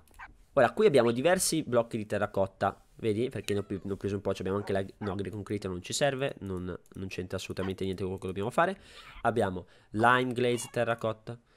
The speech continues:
white glaze terracotta e orange glaze, vabbè, non ci interessa. Prendiamo un po' di blocchi, vedo che cosa fare e ci vediamo tra pochissimo.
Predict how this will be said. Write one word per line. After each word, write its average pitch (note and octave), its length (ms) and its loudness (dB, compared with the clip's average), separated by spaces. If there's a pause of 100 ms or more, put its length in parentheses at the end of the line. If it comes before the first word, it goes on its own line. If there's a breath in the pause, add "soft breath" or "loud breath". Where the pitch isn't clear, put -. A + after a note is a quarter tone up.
(200 soft breath)
white A2 320 4
glaze G#2 240 0
terracotta C#3+ 580 2
e A2 120 8
orange G#2+ 280 2
glaze, G2 320 -2
vabbè, G#2+ 220 -2
non G2+ 140 -2
ci - 100 -6
interessa. F#2+ 380 -4
Prendiamo F3+ 160 2
un F3+ 60 0
po' D3+ 100 0
di C#3+ 100 0
blocchi, B2 460 0
vedo B2+ 260 2
che - 140 -6
cosa B2 220 0
fare D3+ 320 4
e A2+ 180 0
ci - 140 -6
vediamo B2 360 -2
tra B2 160 -2
pochissimo. G2 480 -6